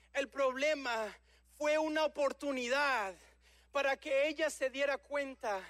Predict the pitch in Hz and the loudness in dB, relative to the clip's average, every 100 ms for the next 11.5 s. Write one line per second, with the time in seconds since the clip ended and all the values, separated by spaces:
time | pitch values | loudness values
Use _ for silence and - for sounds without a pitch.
0 | - _ _ _ _ _ - 254 - 269 | -16 _ _ _ _ _ -6 -6 -2 -2
1 | 262 254 269 269 247 254 240 247 240 226 | -2 -2 -4 -6 -4 -2 0 -2 -4 -8
2 | 220 208 240 247 233 220 233 220 196 226 | -6 -10 -12 -12 -10 -8 -10 -10 -8 -8
3 | 190 - 202 175 170 - _ _ _ _ | -8 -8 -8 -10 -18 -20 _ _ _ _
4 | _ _ _ _ _ _ _ _ _ _ | _ _ _ _ _ _ _ _ _ _
5 | _ _ _ _ _ _ _ - 247 285 | _ _ _ _ _ _ _ -4 -2 -2
6 | 294 262 269 247 226 269 262 262 240 - | -2 -8 -8 -6 -2 -2 2 0 0 -6
7 | _ _ _ _ _ _ _ 208 262 269 | _ _ _ _ _ _ _ -8 -4 -4
8 | 208 262 240 247 240 269 - 240 233 - | -4 -8 -6 -6 -4 -4 -2 -2 -2 -2
9 | 226 214 220 233 233 247 240 220 262 - | -2 0 -2 -4 -4 -4 -6 -6 -10 -6
10 | 247 233 262 269 - 247 233 220 208 247 | -6 -4 -8 -6 -6 -4 -4 -6 -2 -2
11 | 240 254 254 226 220 | 0 -2 -2 -2 -4